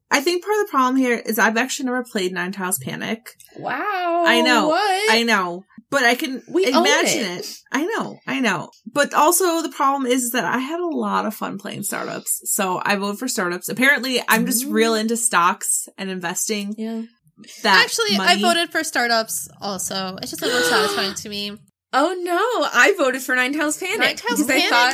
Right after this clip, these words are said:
Speaker 3: just, uh, makes me panic. Even though I love, <laughs> even though I love them little burgers.
Speaker 2: I can't believe it, you guys. I love those burgers and the aliens and the dogs.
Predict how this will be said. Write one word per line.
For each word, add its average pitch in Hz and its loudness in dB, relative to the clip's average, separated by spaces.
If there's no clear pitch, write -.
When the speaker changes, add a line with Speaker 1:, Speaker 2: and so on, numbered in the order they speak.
Speaker 3:
just, 466 -4
uh, 466 -4
makes 427 -4
me 359 0
panic. - -8
Even 262 -8
though 277 -4
I 302 4
love, 247 4
<laughs> - -20
even 226 -6
though 226 0
I 220 6
love 196 0
them 208 0
little 190 -2
burgers. - -8
Speaker 2:
I 247 -4
can't 339 -4
believe 381 2
it, - -2
you 202 -2
guys. 220 2
I 285 4
love 294 2
those 339 0
burgers 302 0
and 247 -2
the - -2
aliens 370 -4
and 233 0
the 208 0
dogs. 370 2